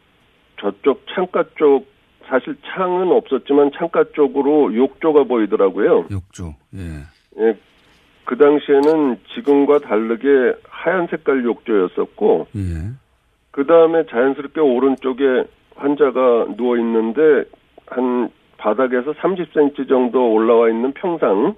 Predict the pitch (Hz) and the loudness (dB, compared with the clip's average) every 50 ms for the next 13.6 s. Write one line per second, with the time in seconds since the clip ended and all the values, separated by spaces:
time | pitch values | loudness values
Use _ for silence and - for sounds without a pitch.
0 | _ - - 104 92 87 85 107 135 120 107 113 117 117 113 110 - - 135 117 | _ -6 -4 -2 -2 0 0 0 0 0 0 0 0 -2 -2 -4 -4 -4 -4 -2
1 | 107 107 98 - 98 92 117 135 190 196 _ - 107 95 87 80 85 117 151 - | -2 -2 0 0 2 2 4 2 0 0 _ -6 -6 -6 -6 -6 -8 -10 -10 -14
2 | _ _ _ _ _ - - 127 117 131 135 135 139 151 165 160 139 - - _ | _ _ _ _ _ -8 -8 -6 -4 -2 0 2 2 4 4 2 2 0 -4 _
3 | _ _ _ _ _ _ _ _ - - 180 185 190 - - 180 175 170 170 165 | _ _ _ _ _ _ _ _ -10 -8 -8 -8 -6 -6 -4 -2 2 2 2 2
4 | 156 143 127 123 120 131 131 131 - 139 127 - - 143 131 147 143 - - 98 | 2 0 -2 -2 -2 -2 -2 -2 -2 -4 -4 -2 -2 -2 -2 -2 -2 -2 -2 -2
5 | 104 117 127 131 131 120 104 95 101 104 95 110 107 107 107 98 98 95 - - | 0 0 0 2 2 2 2 2 0 0 0 0 0 2 2 0 0 -2 -4 -8
6 | - _ _ _ _ _ _ _ _ _ - 117 117 120 120 101 107 107 107 107 | -12 _ _ _ _ _ _ _ _ _ -2 0 2 2 0 -2 0 0 2 2
7 | 107 104 104 104 104 98 98 107 135 156 156 143 147 - _ _ _ _ _ _ | 2 0 0 0 0 0 0 0 2 2 2 2 0 -4 _ _ _ _ _ _
8 | _ _ _ _ _ _ _ _ _ _ _ - - 101 101 98 95 101 98 107 | _ _ _ _ _ _ _ _ _ _ _ -4 0 2 2 2 0 0 -4 -4
9 | 120 151 165 156 143 139 135 - - 120 110 135 135 123 113 - - 127 104 98 | -2 0 0 0 -2 -6 -8 -6 -6 -4 -2 0 0 0 -2 -4 -4 -2 -2 0
10 | 92 92 92 92 90 90 101 107 107 113 104 98 - _ - 107 95 - 92 92 | 0 2 0 0 2 2 0 0 0 -2 -6 -10 -12 _ -8 -8 -6 -6 -6 -6
11 | - - 95 - - 98 92 - - 85 82 87 135 185 208 - _ _ - 92 | -6 -8 -8 -2 0 0 0 0 -2 -6 -4 -2 -2 -2 -2 -6 _ _ -10 -8
12 | 90 87 85 82 80 78 76 73 _ _ _ _ _ _ _ _ _ _ 135 135 | -8 -8 -8 -8 -10 -10 -12 -16 _ _ _ _ _ _ _ _ _ _ 0 2
13 | 147 147 151 147 - 160 156 151 147 127 - | 2 2 2 2 2 4 4 6 4 4 0